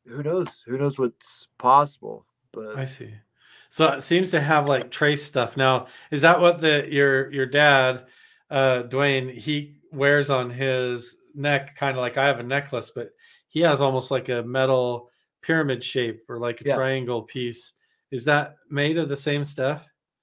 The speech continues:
Speaker 1: Yeah, yeah, that's what it is.
Speaker 2: Oh, that's
Speaker 1: It's,
Speaker 2: so
Speaker 1: uh, basically alchemy right there. Yep.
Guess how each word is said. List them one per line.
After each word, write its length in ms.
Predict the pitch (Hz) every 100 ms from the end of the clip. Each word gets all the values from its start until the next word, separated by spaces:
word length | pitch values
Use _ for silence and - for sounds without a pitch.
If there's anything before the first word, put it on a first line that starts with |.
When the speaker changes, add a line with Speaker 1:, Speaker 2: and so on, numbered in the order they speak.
| _ -
Speaker 1:
Yeah, 200 | 151 180
yeah, 180 | 165 156
that's 240 | 143 170
what 100 | 170
it 80 | 151
is. 240 | 175 117 _ _ _ _ _ _ _
Speaker 2:
Oh, 80 | 127
that's 160 | 123 110
Speaker 1:
It's, 140 | 143
Speaker 2:
so 120 | - 123
Speaker 1:
uh, 300 | 143 135 123 _ _ -
basically 380 | 139 143 - 139
alchemy 380 | 147 147 113 107
right 220 | 127 127
there. 300 | 131 113 - _ _ _ _ - -
Yep. 180 | 113